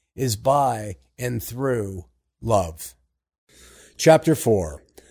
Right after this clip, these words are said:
the fleshly demand for equality, the Christian requisite to suffer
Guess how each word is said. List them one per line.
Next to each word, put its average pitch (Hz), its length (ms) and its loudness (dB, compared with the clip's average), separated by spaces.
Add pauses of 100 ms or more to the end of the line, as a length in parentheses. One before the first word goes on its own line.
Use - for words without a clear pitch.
(120)
the 127 100 0
fleshly 180 560 2
demand 107 560 2
for 92 160 -8
equality, 87 800 -4 (400)
the 113 100 -6
Christian 120 600 0
requisite 95 800 -2 (320)
to 107 100 -8
suffer 92 580 0